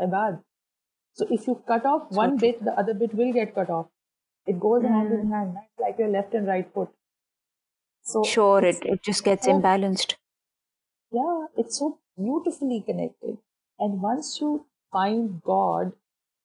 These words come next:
Speaker 1: majority of it, and I'm not saying that everything will become all hunky-dory and everybody's going to be very happy and there'll be no anxiety and no fear and da, da, da, da, da. Internally, you will find peace. Internally, you will find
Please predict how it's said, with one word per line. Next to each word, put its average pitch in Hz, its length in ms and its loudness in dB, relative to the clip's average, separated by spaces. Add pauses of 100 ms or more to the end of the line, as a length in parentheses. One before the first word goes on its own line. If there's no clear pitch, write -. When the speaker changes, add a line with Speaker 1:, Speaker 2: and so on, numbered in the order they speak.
(300)
Speaker 1:
majority 190 600 -2
of 202 220 -4
it, 202 220 -4
and 214 180 -2
I'm 226 140 0
not 302 240 -2
saying 208 340 0
that 190 180 -2
everything 208 400 -2
will 202 120 -2
become 180 260 -4
all 196 180 0
hunky-dory 185 680 -2
and 185 100 -2
everybody's 180 380 -2
going 180 140 -2
to 180 60 -4
be 180 80 -2
very 170 220 0
happy 190 300 -2
and 180 100 -2
there'll 175 220 0
be - 20 -2
no 175 160 -2
anxiety 185 460 -2
and 175 180 -2
no 190 140 0
fear 180 300 -2
and 170 200 -4 (140)
da, 151 100 -2
da, 160 120 0
da, 165 120 0
da, 160 100 0
da. 190 160 0 (720)
Internally, 233 720 0
you 208 160 0
will 190 160 0
find 175 380 -4
peace. 156 360 -8 (680)
Internally, 214 720 0 (160)
you 202 60 0
will 190 200 0 (100)
find 202 440 -2